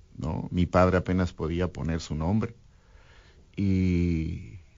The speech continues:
tomé como ejemplo eso para decir, ¿qué puedo hacer yo por los jóvenes de Sinaloa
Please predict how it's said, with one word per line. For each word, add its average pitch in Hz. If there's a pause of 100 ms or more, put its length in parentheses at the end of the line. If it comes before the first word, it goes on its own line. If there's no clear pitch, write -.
tomé 117
como 127
ejemplo 131
eso 135
para 98
decir, 120
¿qué 165
puedo 175
hacer 139
yo 123
por 110
los 95
jóvenes 107
de 71
Sinaloa 92